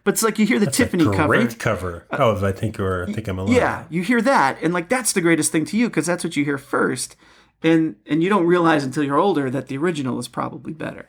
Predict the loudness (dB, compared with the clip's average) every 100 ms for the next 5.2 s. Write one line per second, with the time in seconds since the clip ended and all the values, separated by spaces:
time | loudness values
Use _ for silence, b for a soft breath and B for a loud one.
0 | _ 0 2 4 4 4 4 2 4 2
1 | 2 -2 -6 -6 -6 -4 -4 -2 -4 -6
2 | -6 -2 -2 -2 -12 -8 -6 -4 -6 -8
3 | -6 -4 -4 -4 -4 -2 -2 -4 -4 -2
4 | -2 0 2 2 2 2 4 4 2 2
5 | 2